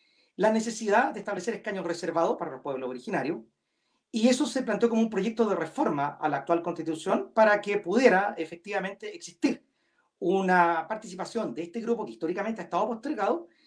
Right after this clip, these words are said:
y que pudieran participar en el devenir de la convención, pero con escaños reservados. O sea, esto es que sí o sí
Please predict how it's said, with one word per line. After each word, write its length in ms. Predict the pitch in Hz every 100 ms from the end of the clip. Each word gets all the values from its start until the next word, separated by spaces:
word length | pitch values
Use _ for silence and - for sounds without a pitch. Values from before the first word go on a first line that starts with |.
| -
y 80 | 233
que 80 |
pudieran 420 | 254 233 226 254 247
participar 440 | 220 180 185 262
en 120 | 254
el 140 | 175 156
devenir 260 | 151 165
de 80 | 170
la 80 | 165
convención, 540 | 165 147 147 202 254
pero 180 | 226 233
con 120 | 220
escaños 340 | 175 - 214 -
reservados. 560 | 170 170 170 190 151
O 80 | -
sea, 220 | - 190 -
esto 320 | 202 - 220
es 240 | 180 - _ _ _ _
que 300 | - 190 180
sí 240 | - - 233
o 120 | 196
sí 400 | - 262 262 -